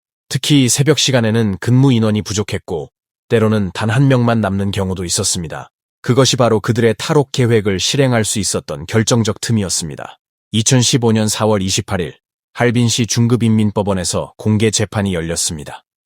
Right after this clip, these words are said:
검찰은 이들에게 폭동 탈옥죄, 살인죄, 상해죄, 절도죄, 재물손해죄 등 여러 가지 혐의를 적용했습니다. 같은 해 십일월 십삼 일 일 심 판결이 내려졌습니다. 가오위룬 왕다밍, 범행이 극도로 중대하다며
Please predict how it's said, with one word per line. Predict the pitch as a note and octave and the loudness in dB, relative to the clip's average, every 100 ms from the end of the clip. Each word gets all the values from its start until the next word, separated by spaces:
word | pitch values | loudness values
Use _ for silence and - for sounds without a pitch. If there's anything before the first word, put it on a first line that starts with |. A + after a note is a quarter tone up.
| - | -2
검찰은 | B2+ B2+ C#3+ D#3+ | 0 2 2 2
이들에게 | B2+ A2+ A2+ B2+ | 2 2 0 0
폭동 | - E3+ - D3+ C#3+ | -2 -4 0 0 0
탈옥죄, | - C3 A#2 - F2 - | 0 -2 -2 -4 -8 -10
살인죄, | - - B2+ A2+ G2+ E2 A#1+ - | -8 -4 0 0 0 -4 -10 -14
상해죄, | - - C3+ A#2+ G2+ F2 D2 - | -10 -4 0 0 0 -4 -8 -8
절도죄, | - G#2+ G2+ F#2+ F2 D2 - - _ | -2 0 0 -2 -4 -8 -14 -20 _
재물손해죄 | - A#2 A#2+ B2 - A#2+ G#2+ G2+ F2+ | -2 2 2 2 0 0 0 -2 -4
등 | A#2 A2 | -2 -2
여러 | G#2 B2 | 2 2
가지 | A#2+ A#2 A#2+ | 2 0 -2
혐의를 | A#2+ A2 G#2 | -2 -2 -2
적용했습니다. | A2+ G#2 F#2+ F2 - F2 D2+ B1+ - _ _ _ | -2 -2 -4 -4 -6 -6 -10 -12 -16 _ _ _
같은 | - G#2+ A#2 G#2+ | -8 -4 0 0
해 | G#2 | 0
십일월 | - G#2 G#2 G2+ | -2 -2 -2 0
십삼 | - - - G2+ | -2 -4 -4 -4
일 | E2+ D2+ _ _ - | -4 -8 _ _ -2
일 | B2+ | 0
심 | - B2+ A#2 | 2 0 0
판결이 | A#2+ G#2 G2 F2+ | 0 0 -2 -2
내려졌습니다. | F#2+ G2 F#2 - E2+ D2+ D2 - _ _ - | -2 -2 -2 -4 -6 -10 -14 -16 _ _ -8
가오위룬 | F#2+ G2+ G#2+ A2 G#2+ G#2+ G2 | 0 0 2 2 2 0 0
왕다밍, | F#2 G2 G2+ G2+ G#2 F2+ - _ - | -2 -2 0 0 -2 -4 -10 _ -4
범행이 | A2 A2+ A2+ A2+ | 0 2 2 -2
극도로 | G#2+ - A#2+ A2 | -4 -2 0 0
중대하다며 | - A2 G#2+ G#2 F#2+ F#2+ F2+ | 0 0 0 -2 -4 -4 -6